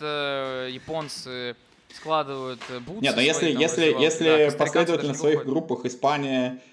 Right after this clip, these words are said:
Speaker 2: э, Бразилия, Аргентина и Нидерланды, э, занимают первые места,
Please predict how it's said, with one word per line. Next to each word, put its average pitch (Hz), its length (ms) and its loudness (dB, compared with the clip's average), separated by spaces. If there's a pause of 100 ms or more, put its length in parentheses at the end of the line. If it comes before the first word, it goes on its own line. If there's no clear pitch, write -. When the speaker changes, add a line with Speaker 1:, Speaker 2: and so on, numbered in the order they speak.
(160)
Speaker 2:
э, 101 200 -4
Бразилия, 117 480 0
Аргентина 113 640 -2
и 104 680 -4
Нидерланды, 107 1040 -2
э, 95 400 -4
занимают 113 580 -2
первые 117 240 0
места, 151 540 -4